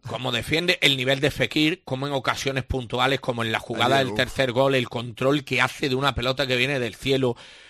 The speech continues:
Speaker 1: es impresionante. Y en definitiva que tiene muchos argumentos, tiene muchos argumentos el Betis, pero hay muchos equipos que tienen talento,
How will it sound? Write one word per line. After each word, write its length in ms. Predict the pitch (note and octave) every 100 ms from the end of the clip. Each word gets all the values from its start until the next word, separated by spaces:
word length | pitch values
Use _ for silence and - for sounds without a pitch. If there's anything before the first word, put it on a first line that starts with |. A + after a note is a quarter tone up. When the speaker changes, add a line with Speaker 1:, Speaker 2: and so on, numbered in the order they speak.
| -
Speaker 1:
es 160 | - D#3
impresionante. 920 | E3+ C#3+ C#3+ A2+ C#3 B2+ C#3 F3+ F#3 - - - -
Y 120 | E3
en 80 | D#3+
definitiva 440 | C#3+ E3 D3 A3
que 80 | A3
tiene 200 | E3+ G#3
muchos 300 | A3+ A3 A3
argumentos, 640 | G3 E3+ G3 A#3 F3 C#3+
tiene 280 | - G#3+ A3+
muchos 320 | A3+ A3 A#3
argumentos 500 | G#3+ G#3+ G#3 G3+ G#3+
el 80 | G#3
Betis, 280 | G#3 G#3 A#3 -
pero 280 | G#3+ F3+ F#3+ -
hay 200 | A3 A#3
muchos 340 | A#3+ - A3+
equipos 380 | G3 G3+ D#3 C3+
que 180 | - C#3
tienen 420 | - A3+ A#3 G3
talento, 600 | F3+ E3 E3+ D#3+ A3